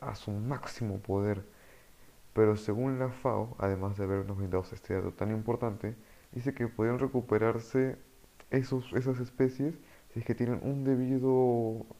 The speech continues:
una debida pesca bien realizada con un medio tecnológico avanzado. Obviamente esto requiere una medida de saber qué tipos de peces pueden pescar que no sean hembras,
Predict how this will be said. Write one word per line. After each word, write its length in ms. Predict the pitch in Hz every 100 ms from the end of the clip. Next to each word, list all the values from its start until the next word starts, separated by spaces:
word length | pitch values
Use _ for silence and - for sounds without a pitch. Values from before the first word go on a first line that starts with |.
| - - -
una 380 | 131 135 135 131
debida 320 | 123 120 120
pesca 460 | 120 135 135 - 127
bien 320 | 117 120 120
realizada 540 | 113 110 107 113 110 110
con 200 | - 104
un 160 | 107 107
medio 320 | 104 104 107
tecnológico 720 | 107 98 98 104 104 - 92
avanzado. 480 | 82 85 110 90 - - - - -
Obviamente 540 | 104 104 101 98 87
esto 220 | 90 -
requiere 420 | 95 92 95 92 90
una 320 | 90 92 95
medida 400 | 87 87 92 92
de 120 | 87
saber 380 | - 87 87 -
qué 120 | 101
tipos 320 | 104 101 107
de 80 | 95
peces 320 | - 95 92
pueden 260 | - 95 90
pescar 440 | 90 - 87 82
que 100 | -
no 160 | 85 85
sean 240 | 87 87
hembras, 500 | 110 104 95 92 107